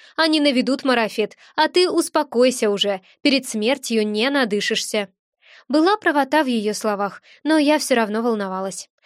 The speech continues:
Комиссия оказалась очень разношерстная, в самом прямом смысле этого слова. В составе комиссии явилась анимагичка, девушка с кошачьими ушами, две очень въедливые на вид феечки и демон, настоящий демон,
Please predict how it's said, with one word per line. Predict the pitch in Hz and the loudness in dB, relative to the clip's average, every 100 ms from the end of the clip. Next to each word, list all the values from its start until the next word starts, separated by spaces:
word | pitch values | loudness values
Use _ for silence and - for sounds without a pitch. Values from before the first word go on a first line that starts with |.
| - - | -20 -4
Комиссия | 311 330 370 - 302 | 0 2 0 0 0
оказалась | 285 254 247 254 285 269 - | 0 -4 -2 0 0 -2 -2
очень | 247 262 285 | -2 0 -2
разношерстная, | 269 254 240 - 202 196 - 208 202 196 - _ | -2 -2 -2 -2 -4 -4 -8 -6 -6 -10 -20 _
в | |
самом | - 285 269 254 | -2 0 0 -2
прямом | 247 277 277 226 | -2 -2 0 -2
смысле | 214 214 233 247 214 | -4 -4 -4 -2 -2
этого | - 233 220 | -2 -2 -2
слова. | 240 - 226 185 185 - _ | -4 -2 0 0 -4 -12 _
В | - | -4
составе | 285 254 381 359 | 0 2 2 2
комиссии | 349 254 240 285 - 294 | 2 2 2 -2 -2 0
явилась | 285 233 208 254 311 262 - | 2 0 0 2 0 0 -2
анимагичка, | 285 294 320 247 240 - - 214 - - | 0 2 0 0 -2 -2 -2 -2 -4 -20
девушка | 208 240 269 - 269 | 0 0 2 0 -2
с | - | 0
кошачьими | 226 240 220 - 226 233 | -2 0 -2 -2 -2 0
ушами, | 247 - 208 202 196 - - | 0 -2 -4 -6 -10 -14 -6
две | 277 370 | 0 2
очень | 349 330 277 247 | 2 2 0 -2
въедливые | 202 277 247 233 233 | 2 2 2 2 2
на | 220 220 | 2 0
вид | 226 | -2
феечки | - 220 208 226 - 302 | -4 -4 -2 -2 -2 -2
и | - 320 302 | 0 0 0
демон, | 208 196 196 190 185 - - | 0 -2 -4 -12 -14 -12 -4
настоящий | 285 339 320 240 - 233 | -2 2 2 2 -2 -2
демон, | 262 220 196 | 0 0 -4